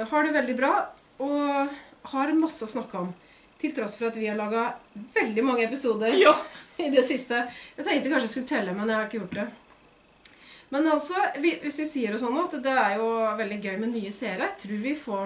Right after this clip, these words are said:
Speaker 1: noen nye seere, og jeg tror det har vært litt reklame for oss. Hun, Kias Bod har reklamert
Speaker 2: Ja,
Speaker 1: litt i
Speaker 2: ja, ja.
Speaker 1: Sverige, for jeg får veldig mange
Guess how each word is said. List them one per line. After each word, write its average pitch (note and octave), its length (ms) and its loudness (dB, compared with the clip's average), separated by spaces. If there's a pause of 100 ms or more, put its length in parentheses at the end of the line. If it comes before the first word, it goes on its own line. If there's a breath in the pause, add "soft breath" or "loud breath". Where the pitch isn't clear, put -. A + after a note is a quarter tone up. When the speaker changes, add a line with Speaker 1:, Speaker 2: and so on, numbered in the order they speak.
Speaker 1:
noen A3 180 -2
nye G3+ 160 -4
seere, G3 320 -4
og - 80 -6
jeg C4 160 -6
tror B3+ 240 0
det - 460 -6
har B3 80 -4
vært A#3 180 -8
litt C4 160 -6
reklame A3 400 -4
for B3 140 -6
oss. F4 180 -6
Hun, B3 460 -2 (180)
Kias G3+ 380 -6 (180)
Bod C4 300 -4
har C4 160 0 (100)
reklamert B3+ 480 -2
Speaker 2:
Ja, A#3 140 2
Speaker 1:
litt B3+ 100 0
i A3 60 2
Speaker 2:
ja, - 20 2
ja. B3 80 2
Speaker 1:
Sverige, A#3 360 2 (360 loud breath)
for D4+ 80 -2
jeg D#4+ 80 2
får C#4+ 240 2
veldig A#3+ 160 2
mange G#3+ 360 0